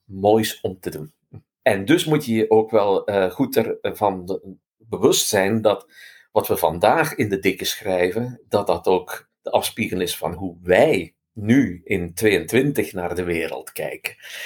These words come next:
En dat misschien over vijftig jaar als onze opvolgers daarnaar kijken, van: "Kijk eens, het is toch wel duidelijk dat dat, ehm,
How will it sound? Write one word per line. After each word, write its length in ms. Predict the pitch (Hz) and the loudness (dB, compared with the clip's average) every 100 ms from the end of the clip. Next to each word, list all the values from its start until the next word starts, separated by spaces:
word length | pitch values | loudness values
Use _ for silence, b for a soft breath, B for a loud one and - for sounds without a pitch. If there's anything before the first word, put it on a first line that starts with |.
| B B | B B
En 200 | 139 120 | 4 6
dat 180 | 123 113 | 4 2
misschien 320 | 107 117 110 | 0 2 4
over 240 | 95 85 | 2 2
vijftig 560 | - 120 151 185 123 - | 2 2 2 0 -4 2
jaar 200 | 110 110 | 4 4
als 160 | 90 | 2
onze 280 | 117 95 104 | 0 0 2
opvolgers 680 | 135 135 - 104 110 104 98 | 2 0 0 0 0 -2 -2
daarnaar 280 | 107 98 92 | 0 2 2
kijken, 260 | 120 110 | 2 2
van: 160 | 95 87 | 0 -2
"Kijk 220 | 82 80 | -4 -4
eens, 160 | 78 82 | -6 -8
het 200 | - - | -10 -10
is 140 | 78 - | -10 -8
toch 180 | 98 | -6
wel 180 | 107 107 | -2 0
duidelijk 460 | 107 104 120 120 110 | 2 2 2 -2 -2
dat 240 | 110 - | -2 2
dat, 280 | 110 110 - | 0 0 2
ehm, 300 | 117 113 | 4 4